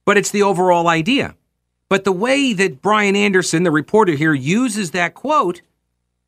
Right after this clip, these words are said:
it's meant to s-, it's meant to signify the struggle that Walker is having, uh, trying to define what it is. He then quotes Eastman, a Carrie, mother, uh, of a young child in school,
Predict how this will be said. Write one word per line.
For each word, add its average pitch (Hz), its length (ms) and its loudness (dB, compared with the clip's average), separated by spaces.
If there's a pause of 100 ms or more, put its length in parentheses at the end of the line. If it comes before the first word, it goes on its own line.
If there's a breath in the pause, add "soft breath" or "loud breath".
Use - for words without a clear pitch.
(120)
it's 208 220 0
meant 233 300 2
to 220 80 -2
s-, - 280 -4
it's 190 200 -4
meant 233 220 0
to 233 80 -2
signify 196 720 -2 (100)
the 123 220 -2
struggle 147 760 -2 (520)
that 175 460 -4 (640)
Walker 175 440 0
is 156 120 -4
having, 160 400 -2 (340 soft breath)
uh, 156 160 -2
trying 190 300 -2
to 175 100 -4
define 165 500 -2
what 147 140 0
it 143 100 -2
is. - 380 -8 (800 soft breath)
He 214 120 2
then 294 220 2
quotes 180 520 -2 (320)
Eastman, 233 600 0
a 143 180 0 (260)
Carrie, 220 480 0
mother, 165 420 0
uh, 143 280 0
of 135 240 -8
a 139 60 -2
young 170 300 -2
child 175 320 -4
in 131 80 -4
school, 269 420 -4